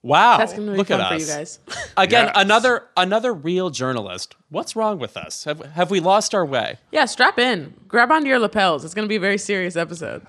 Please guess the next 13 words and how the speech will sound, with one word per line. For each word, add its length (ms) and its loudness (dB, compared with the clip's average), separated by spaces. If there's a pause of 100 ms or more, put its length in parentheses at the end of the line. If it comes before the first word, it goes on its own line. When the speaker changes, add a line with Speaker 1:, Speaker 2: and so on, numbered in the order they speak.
Speaker 3:
I 80 2
feel 240 -4
like 300 -6
actually, 440 -4
like, 360 -8
the, 200 -10
um, 460 -10
the 160 -14
universe 800 -8 (100)
is, 220 -12
like, 240 -8 (160)
converging 1040 -8 (120)
with 200 -16